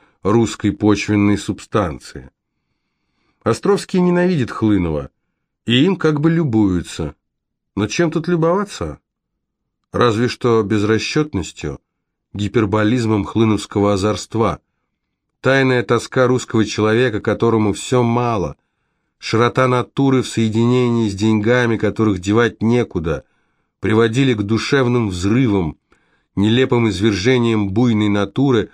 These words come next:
создавая в кривом зеркале российского капитала не навыки цивилизованного бюджета и опрятного ведения дела – а желание прожечь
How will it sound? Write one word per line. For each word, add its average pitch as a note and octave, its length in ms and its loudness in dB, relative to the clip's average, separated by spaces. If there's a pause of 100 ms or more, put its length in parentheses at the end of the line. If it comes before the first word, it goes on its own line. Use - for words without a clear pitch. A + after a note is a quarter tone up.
(400)
создавая A2+ 540 2
в - 100 -10
кривом A2 360 2
зеркале G2+ 480 2
российского G2 640 -2
капитала G2+ 720 0 (400)
не G#2 140 2
навыки B2+ 480 2
цивилизованного G#2+ 880 2
бюджета G2 800 0 (300)
и F#2+ 80 -2
опрятного F#2+ 640 2
ведения F#2 500 0
дела – F2 480 -2 (460)
а F#2 100 -2
желание G#2 520 2
прожечь G2+ 720 -2